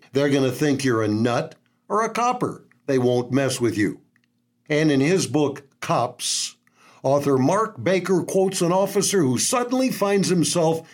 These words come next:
in the middle of a violent domestic. "This guy is gonna show you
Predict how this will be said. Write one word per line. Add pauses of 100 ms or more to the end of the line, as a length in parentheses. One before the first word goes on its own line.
(140)
in
the
middle
of
a
violent
domestic. (300)
"This
guy
is
gonna
show
you